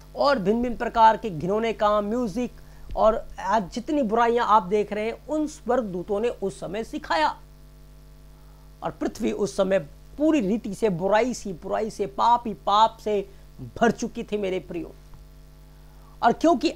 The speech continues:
आज के समय में जो भूत सिद्धि करने वाले हैं, शैतानवादी लोग हैं, वो फिर से उन्हीं दुष्ट आत्माओं को जागृत कर रहे हैं, उन्हीं दानवों को जागृत कर रहे हैं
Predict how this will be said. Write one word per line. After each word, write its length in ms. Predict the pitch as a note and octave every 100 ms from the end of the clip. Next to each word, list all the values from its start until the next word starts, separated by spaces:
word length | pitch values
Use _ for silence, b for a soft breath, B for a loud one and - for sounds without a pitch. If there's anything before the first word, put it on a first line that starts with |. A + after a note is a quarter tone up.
| -
आज 340 | G#3+ D#4 -
के 160 | F4+ E4+
समय 500 | - B3+ A#3+ E4 E4+
में 500 | D#4+ A#3+ C#4+ C#4+ - - - - - - - - - - - - - - - - - -
जो 80 | A#3
भूत 300 | F3+ A3 D#4+
सिद्धि 320 | - B3 D4+
करने 280 | C4+ A#3+ B3
वाले 320 | A#3 A3+ B3
हैं, 120 | B3+
शैतानवादी 680 | - A3 G#3 B3+ C4 A#3 B3
लोग 280 | A3 A#3+ G#3
हैं, 240 | G#3+ A#3+
वो 240 | A#3 C4 D#4 -
फिर 120 | C#4+
से 200 | C#4+ D#4
उन्हीं 340 | B3 - D4+ G4
दुष्ट 240 | F4 F4+
आत्माओं 500 | B3+ B3 B3+ B3+ C4+
को 140 | C#4 B3+
जागृत 520 | D#3 G#3 G3+ D4+ -
कर 160 | -
रहे 220 | C#4 D4 C#4
हैं, 160 | - - - - -
उन्हीं 240 | A#3 D#4 A3+
दानवों 400 | A3+ A#3 A#3+ D#4
को 140 | D#4
जागृत 500 | A3+ A#3+ A3 A3+ F4
कर 180 | - E4+
रहे 240 | C4 C4+
हैं 240 | C4+ A3